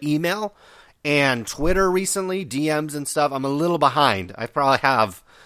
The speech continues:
you know, two hours worth of getting back to people on email.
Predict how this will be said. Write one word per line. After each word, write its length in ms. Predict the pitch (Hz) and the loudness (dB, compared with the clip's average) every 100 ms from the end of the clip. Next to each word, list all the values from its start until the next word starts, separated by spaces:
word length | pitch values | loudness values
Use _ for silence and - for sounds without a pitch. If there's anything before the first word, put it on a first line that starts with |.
| - - - _ | -20 -20 -20 _
you 100 | 127 | -6
know, 280 | 131 127 123 | -2 -2 -2
two 300 | - 165 156 | -4 2 8
hours 440 | 139 139 123 113 | 8 8 4 0
worth 320 | 117 120 117 | 0 0 0
of 160 | - 98 | -6 -6
getting 320 | 127 123 113 | -4 -4 -2
back 240 | 104 107 - | -2 -2 -4
to 100 | - | -12
people 560 | - 110 104 92 92 - | -8 -4 0 2 0 -2
on 260 | 107 98 | -4 -4
email. 520 | - 117 95 92 98 | -8 -6 -6 -6 -10